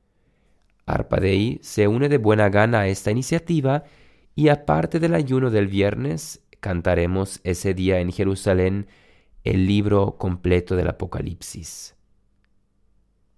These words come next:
Dentro de esta meditación de hoy incluiremos un pasaje del Apocalipsis cantado y les haremos llegar aparte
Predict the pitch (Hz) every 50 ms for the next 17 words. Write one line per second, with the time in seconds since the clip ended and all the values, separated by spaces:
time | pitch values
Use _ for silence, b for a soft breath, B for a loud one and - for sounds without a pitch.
0 | _ _ _ - - 87 90 92 90 87 87 85 - 101 101 98 98 - - 113
1 | 113 117 113 117 113 139 139 - - 143 147 151 156 147 139 135 139 151 160 -
2 | - 104 98 - - 98 95 95 95 92 95 98 98 - 95 87 - - 85 85
3 | - - 95 120 - - 95 90 87 87 87 - 87 - 90 85 87 82 - -
4 | - 82 - - 85 87 82 - 95 92 90 87 92 104 B B B B B B
5 | B B B B - - 156 160 156 - 160 151 151 151 165 156 - 160 156 131
6 | 123 120 123 127 - - - - - - - - 107 104 107 117 - - 151 185
7 | 214 196